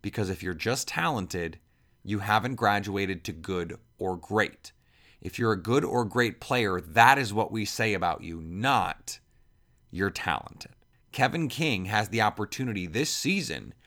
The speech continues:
to graduate from talented, toolsy corner to a good to great player.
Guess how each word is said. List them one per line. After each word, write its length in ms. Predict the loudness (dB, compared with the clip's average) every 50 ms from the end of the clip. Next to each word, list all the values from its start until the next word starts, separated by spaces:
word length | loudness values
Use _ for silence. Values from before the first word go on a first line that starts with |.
| -20 -20 -20 -20 _ -8
to 80 | -8
graduate 720 | -4 2 4 6 6 6 4 2 2 2 4 4 4 2 -2
from 260 | -2 -4 -2 -2 -4
talented, 760 | -6 -6 -2 0 2 2 2 2 0 0 2 2 2 2 2 -4 -8 -20 -20 -20 _ _ -12 -8
toolsy 520 | -2 2 4 4 4 4 4 4 2 0
corner 680 | 0 0 0 2 4 4 4 4 2 0 -2 -4 -6 -10 _ _ -20 -20 -20 _ _ -8
to 420 | -4 0 2 4 4 4 4 2 0 -2 -2
a 100 | -2 -2
good 580 | -2 -4 -2 2 2 4 4 4 2 0 -2 -4 -8 _ _ -4
to 100 | -4 -4
great 680 | -4 -4 -4 -2 0 0 0 0 -2 -6 -8 -14 -16 _ _ _ _ _ _ _ -16
player. 540 | -6 0 2 2 2 2 0 -4 -10 -16